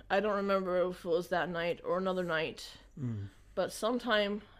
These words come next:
Speaker 1: during the night when I was just thinking about my favorite cartoon show
Speaker 2: Mm-hmm.
Speaker 1: and imagining stuff and flipping on the bed and listening to Eight Mile,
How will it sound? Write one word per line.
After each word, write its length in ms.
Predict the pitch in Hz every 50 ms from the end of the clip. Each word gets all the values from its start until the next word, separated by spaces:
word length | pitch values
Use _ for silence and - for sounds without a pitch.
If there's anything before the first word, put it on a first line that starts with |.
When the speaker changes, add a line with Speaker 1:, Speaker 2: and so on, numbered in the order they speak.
| - - - -
Speaker 1:
during 200 | 202 202 220 220
the 80 | 208
night 240 | 196 185 190 185 -
when 100 | - 180
I 40 | 175 156
was 120 | 180 -
just 160 | - 240 -
thinking 320 | - 247 233 233 - 214 190
about 180 | 190 190 151 147
my 60 | 185
favorite 280 | - - 175 175 -
cartoon 440 | - - 180 - - - 185 180 196
show 340 | 180 - 139 131 143 190 220 - - - 147
Speaker 2:
Mm-hmm. 180 | 127 101 101 98 - - - -
Speaker 1:
and 440 | 160 175 165 165 165 170 170 170 -
imagining 520 | - 165 175 170 175 185 - - 180 175 185
stuff 360 | - - 185 170 170 180 -
and 120 | 175 151 -
flipping 360 | - - 208 190 208 185 180
on 80 | 180
the 60 | 175 165
bed 180 | 185 180 190
and 80 | 185 180
listening 260 | 185 - - 185 170
to 60 | - -
Eight 140 | - 165
Mile, 340 | 185 185 185 180 180 185 -